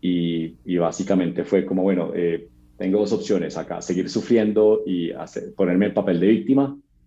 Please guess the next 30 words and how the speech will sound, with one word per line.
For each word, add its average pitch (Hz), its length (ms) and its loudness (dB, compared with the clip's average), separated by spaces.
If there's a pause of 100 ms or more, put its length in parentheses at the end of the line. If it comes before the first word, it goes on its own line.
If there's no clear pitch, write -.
(640)
o, 90 640 0 (1040)
o 95 160 -8
tengo 95 240 0
la 107 80 2
otra 98 180 -4
opción 101 360 -6
de, 98 300 -2
de 92 180 -4
aceptar 90 520 -4
lo 104 120 -2
que - 80 -2
está 90 220 -6
pasando 98 540 -4
y, 101 160 -8
y 95 100 -6
más 85 200 -10
bien 95 400 2
tratar 95 400 2
de, 98 260 2
de 95 140 0
luchar 85 380 -8
hasta 90 340 -8
que - 280 -4 (400)
ese - 260 0
dolor 90 400 4
o 95 60 0
ese 92 300 -6
tema 95 360 -6
pase, - 360 -8 (100)
¿cierto? - 360 -12